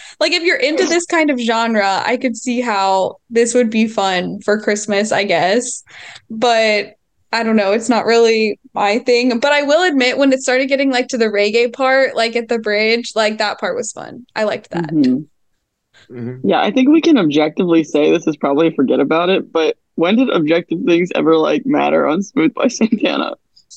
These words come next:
Speaker 2: Never.
Speaker 1: Not Laura, like, twenty minutes ago.
Speaker 2: <laughs>
Speaker 1: It's
Speaker 2: Yeah,
Speaker 1: the
Speaker 2: not me.
Speaker 1: objective truth.
Speaker 2: Yeah. Okay, not me twenty minutes ago. I'm, yeah, I know. I, I thought about that as the words were
Speaker 3: You
Speaker 2: coming out my mouth.
Speaker 3: changed.
Speaker 2: Anyway.
Speaker 3: You've grown as a person
Speaker 2: I changed.
Speaker 3: since
Speaker 2: I
Speaker 3: then.
Speaker 2: grew. And
Speaker 3: <laughs>
Speaker 2: now I'm saying that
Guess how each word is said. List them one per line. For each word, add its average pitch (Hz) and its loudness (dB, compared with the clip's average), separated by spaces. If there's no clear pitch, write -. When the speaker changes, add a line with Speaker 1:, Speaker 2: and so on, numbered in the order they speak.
Speaker 2:
Never. 320 2
Speaker 1:
Not 262 -2
Laura, 254 2
like, 254 0
twenty 262 0
minutes 240 0
ago. 233 0
Speaker 2:
<laughs> - -20
Speaker 1:
It's 415 4
Speaker 2:
Yeah, 196 4
Speaker 1:
the - 0
Speaker 2:
not 185 0
me. 359 0
Speaker 1:
objective - 2
truth. 339 2
Speaker 2:
Yeah. 170 -2
Okay, 202 2
not 180 0
me 185 2
twenty 175 0
minutes 160 0
ago. 151 2
I'm, 165 0
yeah, - 0
I 151 -2
know. 143 0
I, 135 0
I 151 0
thought 151 0
about - -2
that 139 -2
as 143 0
the 139 0
words 135 0
were - 2
Speaker 3:
You 139 0
Speaker 2:
coming - 2
out - -2
my - 0
mouth. 143 0
Speaker 3:
changed. 104 -6
Speaker 2:
Anyway. 165 2
Speaker 3:
You've - 2
grown 135 0
as 131 -2
a 117 -2
person 120 -2
Speaker 2:
I 214 0
changed. 240 0
Speaker 3:
since - -8
Speaker 2:
I 196 -2
Speaker 3:
then. 180 -4
Speaker 2:
grew. 185 2
And 180 -2
Speaker 3:
<laughs> - -
Speaker 2:
now 208 0
I'm 185 -4
saying 170 0
that 165 0